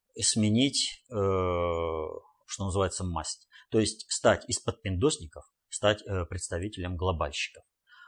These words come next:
Кудрин, опять же, в силу своего интеллекта, у-, сп-, специфически организованного, все эти предложения пропустил.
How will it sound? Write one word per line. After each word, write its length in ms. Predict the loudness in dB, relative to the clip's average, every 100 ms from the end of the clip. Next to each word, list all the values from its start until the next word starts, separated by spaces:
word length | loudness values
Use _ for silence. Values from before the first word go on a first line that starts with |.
| _
Кудрин, 560 | 6 8 10 8 4 -4 _ _ _ _ _
опять 320 | 2 8 6
же, 240 | 6 0 -4 _ _
в 40 | 2
силу 300 | 6 6 6
своего 520 | 4 6 6 6 4
интеллекта, 1300 | 4 2 6 8 10 10 10 8 6 -2 -12 -12 -14 _ _ _ _ _ _ _ _
у-, 320 | -8 -4 -2
сп-, 420 | -2 -4 -6 -14 -14
специфически 720 | -2 4 6 8 6 4 8
организованного, 1080 | 8 8 6 4 4 2 2 -2 -6 -10 -14 _ _ _ _
все 380 | 6 8 8 6
эти 380 | 0 -8 -10 _ -2
предложения 920 | 0 2 0 2 2 2 -2 -6 -12 _ _ _ _ _ _ _ _ -20 -20 _ _
пропустил. 640 | 0 0 0 -4 -6 -10